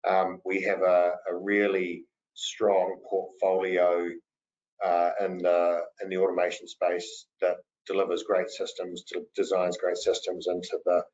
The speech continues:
food processing and packaging industries, uh, globally. A-, and, and one, one of the really big things about that is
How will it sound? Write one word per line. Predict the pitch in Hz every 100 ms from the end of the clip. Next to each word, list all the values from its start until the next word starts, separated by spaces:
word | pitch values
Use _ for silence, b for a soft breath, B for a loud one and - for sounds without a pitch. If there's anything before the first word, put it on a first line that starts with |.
| _ _ _ -
food | 101
processing | - 95 98 - -
and | 90
packaging | 95 85 - 90 90
industries, | 87 - 90 87 85 - _ _ _ _ _ -
uh, | 90 87 82
globally. | 98 95 92 87 87 87 - _ -
A-, | 101 98 107
and, | 104
and | 113 107
one, | 123 123
one | 117
of | 107
the | 95
really | 101 101 95
big | 95 95
things | - 92 87
about | 87 85 82
that | 87
is | 85 -